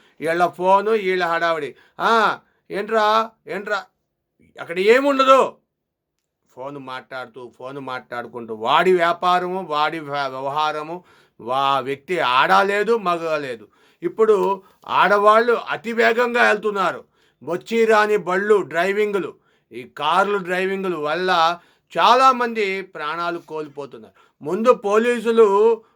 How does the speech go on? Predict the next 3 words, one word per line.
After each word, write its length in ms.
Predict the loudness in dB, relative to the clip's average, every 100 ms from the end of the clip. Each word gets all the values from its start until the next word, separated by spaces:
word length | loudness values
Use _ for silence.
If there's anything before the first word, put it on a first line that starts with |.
| _
వారిని, 720 | _ -8 0 2 4 2 4
వారిని 440 | 2 4 2 2 -4
సంస్కరించుకోవాలి. 1500 | -4 -4 -4 -4 -4 -4 -4 -6 0 2 4 4 2 -2